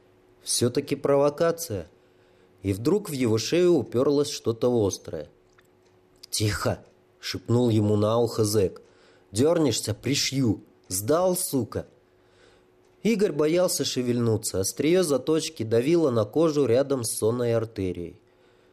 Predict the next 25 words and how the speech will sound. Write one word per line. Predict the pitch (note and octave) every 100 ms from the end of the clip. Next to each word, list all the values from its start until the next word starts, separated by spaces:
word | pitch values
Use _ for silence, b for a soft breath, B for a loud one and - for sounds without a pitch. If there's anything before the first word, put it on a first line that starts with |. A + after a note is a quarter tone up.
| b -
В | G2
голосе | C3+ G3 F#3 E3
заговорщика | D3 D3 D3+ D#3 F#3 - C#3+ -
скользнуло | G#2+ - G2+ F#2 A#2 D3+ D3+
безумие. | A#2+ B2 G#2 G2 F2 E2+ F2+ _ _ _ _ _ _
Игорь | E3 F#3 F3+
смог | - D#3 F#3 E3+
бы | C3+
доказать, | A2 G#2+ A#2 B2+ D3 B2+
что | - A2
никому | C3 D3+ D#3+ F#3+
ничего | E3 A2+ B2+ D#3+
не | D#3
говорил, | C3 A#2+ A2+ G2+ G2+ E2+ B B -
но | G2+
времени | F#2+ D3 F#3 F3+ F3
на | E3
это | D#3+ D#3+ C#3
у | G#2
него | G2+ A2
не | C#3+ A2 G2
было. | E2+ E2+ E2+ b b b
Одно | - A2+ C#3+ G3
движение | A#2+ F#2+ G#2 F3+ F3+ E3+ D3+
и... | B2 C3 F3 F3